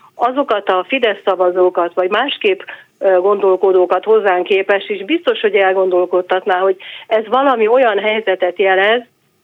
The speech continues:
amire mi nem is gondoltunk, és nem is, nem is számítottunk, és nem is vettük észre. Úgyhogy az egy sok hatásként érhetné a társadalmat, az országot,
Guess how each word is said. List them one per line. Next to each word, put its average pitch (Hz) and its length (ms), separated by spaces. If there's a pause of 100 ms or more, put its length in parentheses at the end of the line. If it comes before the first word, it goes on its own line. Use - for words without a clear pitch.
(220)
amire 202 380
mi 226 120
nem 262 180
is 240 160
gondoltunk, 180 600
és 196 140
nem 226 160
is, 226 280
nem 226 180
is 220 180
számítottunk, 196 720
és 196 140
nem 220 140
is 226 160
vettük 214 360
észre. 165 480 (300)
Úgyhogy 208 280
az 220 140
egy 214 180
sok 277 200
hatásként 190 640
érhetné 190 480
a 170 180
társadalmat, 190 720
az 180 140
országot, 208 600